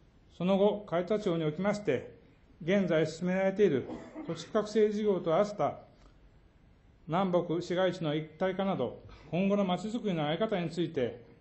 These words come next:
海田町と協議を重ねるとともに、国土交通省や広島市など関係機関とともに調整を図りながら、コスト縮減策について検討を行ってまいりました。その結果、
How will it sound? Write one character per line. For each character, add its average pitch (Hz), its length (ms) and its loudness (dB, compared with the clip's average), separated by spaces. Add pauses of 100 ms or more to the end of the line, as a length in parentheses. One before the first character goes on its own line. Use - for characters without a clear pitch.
(120)
海 175 220 0
田 202 120 4
町 180 200 -2
と 185 340 -2 (100)
協 202 160 4
議 165 80 0
を 165 60 4 (100)
重 139 140 -8
ね 185 120 -2
る 208 60 0
と 180 120 -2
と 160 100 0
も 175 100 -2
に、 127 280 -4 (640)
国 202 140 -2
土 185 220 2
交 180 160 2
通 220 140 2
省 165 220 2
や 131 200 0 (200)
広 175 180 -2
島 202 180 2
市 202 120 -4
な 170 200 -2
ど 131 280 -2
関 196 200 -2
係 208 140 0
機 208 120 -6
関 190 180 0
と 170 80 -2
と 170 100 -2
も 156 100 0
に 156 300 -2 (300)
調 208 240 0
整 220 160 4
を 208 200 2
図 220 120 0
り 233 80 4
な 247 100 6
が 190 80 2
ら、 120 220 0 (420)
コ 214 140 2
ス - 100 -6
ト 180 180 0
縮 - 240 -6
減 196 180 2
策 175 200 -4
に 156 120 0
つ 185 120 -2
い 165 80 0
て 202 140 0
検 190 300 -4
討 190 60 0
を 196 200 4
行 175 120 0
っ 165 120 -2
て 220 80 2
ま 147 160 4
い - 20 0
り 131 60 0
ま 117 100 0
し - 80 -10
た。 - 80 -18 (1400)
そ - 100 -8
の 180 140 2
結 196 220 -2
果、 190 320 0